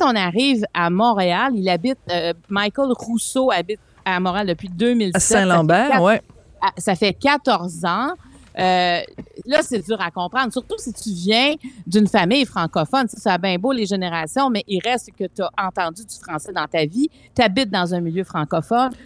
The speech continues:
Speaker 2: Il est
Speaker 1: Comment
Speaker 2: marié, il est marié avec une francophone.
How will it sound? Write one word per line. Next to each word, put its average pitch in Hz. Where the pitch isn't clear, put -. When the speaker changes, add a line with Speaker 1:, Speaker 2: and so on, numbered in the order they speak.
Speaker 2:
Il 175
est 208
Speaker 1:
Comment 208
Speaker 2:
marié, 262
il 185
est -
marié 196
avec 160
une 165
francophone. 277